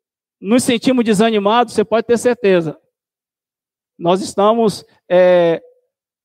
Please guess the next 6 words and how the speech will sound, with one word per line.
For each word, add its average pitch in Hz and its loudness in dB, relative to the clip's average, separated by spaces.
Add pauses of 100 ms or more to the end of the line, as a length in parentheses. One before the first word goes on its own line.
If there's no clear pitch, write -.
(560)
não 220 -2
dando 226 0
real 220 2
valor 202 2
ao 208 2
Evangelho, 175 -2